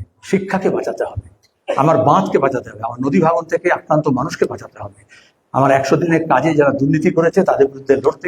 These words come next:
গেলে, একশো দিনের কাজটাকে বাঁচাতে হলে আমাদের আন্দোলন সংগ্রামের পথে আসতে হবে এবং সেই কাজে আমরা দুহাত বাড়ায় দাঁড়িয়ে আছি। শুধু বুক চিতিয়ে লড়াই করবে কথা বলছি না, বুক ফুলিয়ে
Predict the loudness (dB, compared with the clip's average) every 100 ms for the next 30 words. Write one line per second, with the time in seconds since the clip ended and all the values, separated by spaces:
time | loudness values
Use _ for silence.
0 | -8 -6 -6 -6 -10 -12 -8 -8 -4 -6
1 | -4 -2 2 4 6 4 2 -12 -4 0
2 | 2 0 -2 -4 -4 0 0 0 -4 -6
3 | -6 -6 -6 -6 -4 -6 -6 -8 -8 -8
4 | -10 -20 -20 -18 0 2 2 2 2 2
5 | 2 0 -2 _ _ _ _ _ 2 6
6 | 6 4 0 -8 _ _ -2 2 2 2
7 | 0 2 0 -2 -8 _ _ _ _ _
8 | _ _ -10 -4 -2 0 -2 -6 -4 0
9 | 2 2 0 0 4 4 4 4 2 0
10 | -2 -4 -6 -10 -12 -10 -10 -12 _ _
11 | _ _ 0 2 4 4